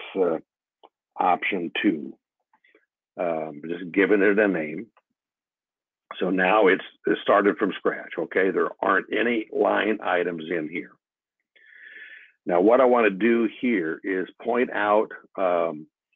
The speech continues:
and we're not gonna save this, but point out a, a couple of things. I could come back and choose the same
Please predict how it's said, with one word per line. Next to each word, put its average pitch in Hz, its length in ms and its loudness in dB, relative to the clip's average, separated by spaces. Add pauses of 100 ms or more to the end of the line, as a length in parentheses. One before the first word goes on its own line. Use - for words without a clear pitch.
(460)
and 87 140 -10
we're 87 100 -2
not 95 240 -2
gonna 98 280 -2
save 95 300 4
this, 78 240 -2
but - 160 -4
point 117 300 2
out 98 400 2
a, 92 240 -2 (180)
a 90 60 -6
couple 92 320 -2
of 87 60 -4
things. 82 280 -8
I 107 140 2
could 104 220 -4
come 90 220 -6
back 98 360 -2 (600)
and 92 200 -4 (100)
choose 113 420 4
the 92 100 -4 (160)
same 117 440 -2